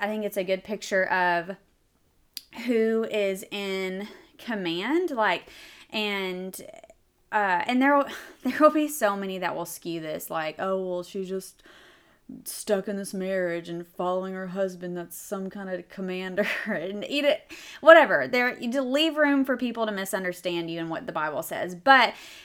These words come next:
it is, it's a natural order of humanity. It's just a natural order of how we have established things. At your job, you have a boss. You are under your boss. That doesn't mean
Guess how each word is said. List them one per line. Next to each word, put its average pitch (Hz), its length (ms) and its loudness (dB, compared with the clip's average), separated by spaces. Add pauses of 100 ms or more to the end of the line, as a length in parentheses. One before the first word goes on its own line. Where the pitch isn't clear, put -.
(300)
it 269 100 8
is, 277 340 8 (380)
it's 262 440 2
a 285 100 6
natural 247 600 4
order 180 720 0
of 185 380 2
humanity. 208 800 -6
It's 196 160 -4
just 226 180 -4
a 226 60 2
natural 202 580 -2
order 220 240 2
of 175 140 0
how 180 280 -2
we 208 140 0
have 220 160 -2
established 202 600 -4
things. 165 420 -10 (320)
At 190 220 0
your 226 120 0
job, 214 600 0
you 196 200 -4
have 175 260 -4
a 196 60 -4
boss. 202 640 -4
You 185 200 -4
are 190 160 -2
under 170 220 -6
your 185 160 -6
boss. 196 320 -2
That 175 120 -4
doesn't 196 320 -4
mean 202 360 -6